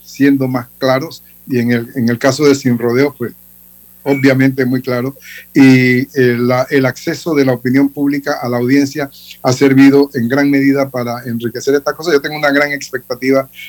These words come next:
de que aquí se produzcan resultados. Por lo demás, una persona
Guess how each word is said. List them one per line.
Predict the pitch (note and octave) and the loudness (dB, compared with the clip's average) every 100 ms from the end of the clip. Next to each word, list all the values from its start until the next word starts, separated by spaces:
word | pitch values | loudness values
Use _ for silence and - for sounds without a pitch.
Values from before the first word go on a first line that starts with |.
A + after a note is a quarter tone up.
| - | -4
de | A#2 | -2
que | A#2 | 0
aquí | A2+ C#3 | 0 0
se | C#3 | 0
produzcan | B2 B2+ B2 B2+ | 2 0 0 -2
resultados. | B2 A2+ A2+ - A#2+ A2 - - - - | -4 -6 -8 -4 -2 -4 -10 -20 -20 0
Por | B2+ C3 | 2 4
lo | C3 | 4
demás, | C3+ F3 D3+ - _ - - - _ - | 2 0 -2 -8 _ -20 -20 -20 _ -8
una | D#3+ D#3+ | -4 -4
persona | C#3 C3+ D3+ D3+ D#3 D3+ | -4 -6 -8 -6 -4 -6